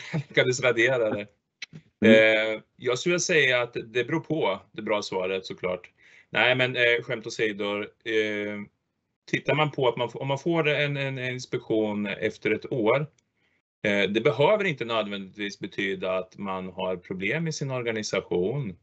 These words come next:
Speaker 1: Eh, om man tittar på den föregående tillsynen då, så kan ju den påvisa brister eller, som jag nämnde då i min presentation, observationer som man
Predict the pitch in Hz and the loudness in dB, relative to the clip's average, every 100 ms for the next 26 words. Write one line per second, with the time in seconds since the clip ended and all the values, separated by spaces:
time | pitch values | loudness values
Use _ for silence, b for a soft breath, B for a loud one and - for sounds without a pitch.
0 | _ - 92 90 90 90 90 90 98 101 | _ -8 -4 -4 -4 -6 -6 -4 -2 0
1 | 113 113 - 113 - 113 98 107 123 120 | 2 2 0 0 4 2 4 2 0 0
2 | 110 110 98 - 95 92 95 90 90 95 | 0 -2 -2 -2 -2 -2 -4 -8 -8 -8
3 | - 104 127 110 98 95 - 98 92 90 | -6 -4 -2 -2 -2 -4 -2 0 0 0
4 | 92 95 95 - - 107 110 107 92 87 | -2 -2 -2 -4 0 2 2 2 0 0
5 | 127 135 113 110 104 101 92 92 104 95 | -2 -2 -4 -2 0 -2 -2 -4 -4 -2
6 | 90 92 110 113 110 98 95 95 87 87 | -4 -4 -6 -6 -6 -6 -6 -4 -4 -6
7 | - 95 92 - 139 113 95 92 95 92 | -4 -4 -2 -2 -2 -4 -4 -4 -6 -6
8 | 92 | -6